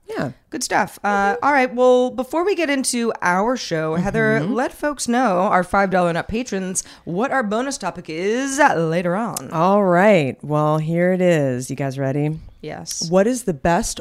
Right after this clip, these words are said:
Speaker 1: or worst, or maybe both, things that you inherited from your parents?
Speaker 2: So I think that what you and I should do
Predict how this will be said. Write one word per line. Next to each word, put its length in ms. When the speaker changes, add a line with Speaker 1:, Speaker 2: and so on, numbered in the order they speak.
Speaker 1:
or 240
worst, 520
or 280
maybe 260
both, 560
things 920
that 100
you 160
inherited 400
from 160
your 80
parents? 400
Speaker 2:
So 260
I 80
think 240
that 140
what 220
you 200
and 80
I 80
should 220
do 340